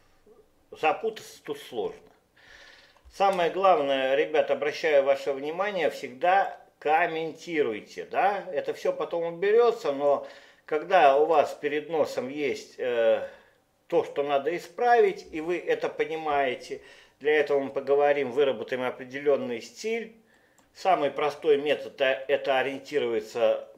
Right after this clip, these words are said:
по U R L name, а, вот. Но в любом случае надо писать таким образом, чтобы мы с вами могли это прочитать, да? То есть прочитать и понять, к чему это относится. И так как, э, то, что нам надо исправить, у нас будет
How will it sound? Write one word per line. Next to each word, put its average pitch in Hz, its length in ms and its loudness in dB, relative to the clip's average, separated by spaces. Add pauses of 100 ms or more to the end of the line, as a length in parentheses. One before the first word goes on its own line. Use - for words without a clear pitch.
(120)
по 127 340 2
U 113 180 -4
R 127 200 0
L 120 220 2
name, 214 480 -2 (840)
а, 113 320 0
вот. 123 380 0
Но 127 280 2
в 123 60 -6
любом 156 340 0
случае 127 420 -8
надо 127 220 -6
писать 131 360 -6
таким 131 320 -8
образом, 151 460 -4
чтобы 113 400 -4
мы 160 460 -6
с - 160 -20
вами 117 360 0
могли 110 580 -8
это 117 280 -6
прочитать, - 880 -10
да? 170 220 -2
То 147 140 -6
есть 110 180 -8
прочитать 202 520 -10
и - 20 -14
понять, 131 380 -8
к - 20 -20
чему 127 280 -8
это 120 280 -2
относится. 110 560 -8 (400)
И 139 80 -12
так - 320 2
как, - 320 -2
э, 110 680 2 (460)
то, - 160 4
что - 180 -4
нам 131 200 -6
надо 123 260 -6
исправить, 113 680 -2
у 127 80 -12
нас 127 280 -4
будет 107 380 -8